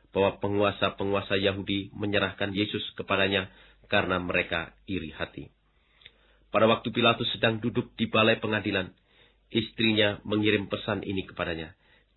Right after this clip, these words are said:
"Janganlah engkau mencampuri perkara orang yang tidak bersalah itu, sebab oleh karena dia, saya mendapat mimpi yang ngeri hari ini." Tetapi imam-imam kepala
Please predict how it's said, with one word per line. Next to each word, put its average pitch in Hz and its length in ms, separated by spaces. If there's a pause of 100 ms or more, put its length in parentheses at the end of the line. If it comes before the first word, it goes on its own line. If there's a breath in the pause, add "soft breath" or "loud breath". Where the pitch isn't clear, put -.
(120)
"Janganlah 95 560 (160)
engkau 117 320
mencampuri 98 720
perkara 87 560
orang 90 400 (240)
yang 92 400
tidak - 240
bersalah 85 400
itu, - 240 (560 soft breath)
sebab 110 320
oleh 107 240
karena 98 320
dia, 110 320 (400 soft breath)
saya 101 160
mendapat 92 400
mimpi 95 560
yang 90 320
ngeri 95 400
hari 82 240
ini." 76 220 (800 soft breath)
Tetapi 98 560
imam-imam 143 720
kepala 98 400